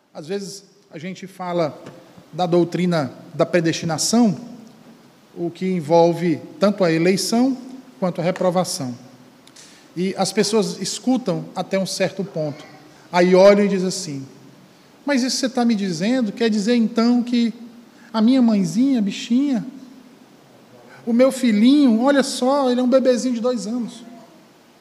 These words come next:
Quer dizer então que se ele não for um eleito,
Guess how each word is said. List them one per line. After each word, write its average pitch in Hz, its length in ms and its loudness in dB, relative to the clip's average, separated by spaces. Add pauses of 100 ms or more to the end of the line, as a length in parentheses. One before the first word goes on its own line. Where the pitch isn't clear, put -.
(600)
Quer 254 120 4
dizer 233 140 4
então 277 220 2
que 262 160 0
se - 140 -2
ele 262 120 2
não 269 140 2
for 277 180 -6
um 269 160 2
eleito, 254 760 2